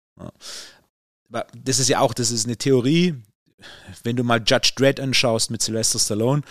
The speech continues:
das hat auch irgendwie zwanzig achtzehn oder zwanzig zwanzig gespielt und da gab's halt Autos, die fliegen.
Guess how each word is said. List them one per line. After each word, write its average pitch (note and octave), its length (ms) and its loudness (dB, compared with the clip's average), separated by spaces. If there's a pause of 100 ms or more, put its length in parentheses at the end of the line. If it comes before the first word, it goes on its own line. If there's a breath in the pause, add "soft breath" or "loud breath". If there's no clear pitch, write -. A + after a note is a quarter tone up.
(280 loud breath)
das - 80 -8
hat A#2 100 0
auch A#2+ 160 -4
irgendwie A#2 320 0
zwanzig - 400 0
achtzehn B2 340 0
oder A2+ 140 -2
zwanzig A2 320 -4
zwanzig C3 380 -4
gespielt D3 400 -2
und A2 100 -6
da A2 80 -4
gab's G#2+ 320 -4
halt G#2+ 220 -6
Autos, B2 300 -2
die G#2 100 -6
fliegen. A2+ 380 -2